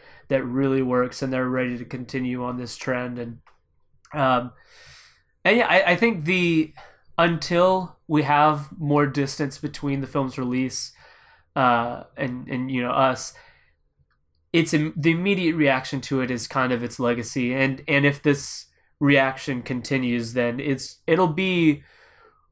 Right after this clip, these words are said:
one of the most highly regarded action films ever. And,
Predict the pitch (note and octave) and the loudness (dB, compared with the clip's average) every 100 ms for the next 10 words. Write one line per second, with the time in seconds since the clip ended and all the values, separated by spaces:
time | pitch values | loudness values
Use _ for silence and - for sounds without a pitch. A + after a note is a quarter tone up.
0 | _ _ _ D#3+ C#3 C#3 C#3+ D#3 E3 D3 | _ _ _ -8 -4 0 2 4 4 4
1 | D3+ D3 C3+ C3+ C3 C#3+ C#3 - D3 C#3+ | 6 6 4 0 0 2 2 0 2 4
2 | C#3+ C#3 C3 B2+ B2 B2 A#2+ A#2 A#2+ C3 | 6 4 4 4 4 2 0 -2 -2 -6
3 | A#2 A#2+ A#2 A#2 A2+ A#2+ A#2 A#2 A#2 A#2 | -6 -4 -2 -2 -2 -2 0 -2 -2 -6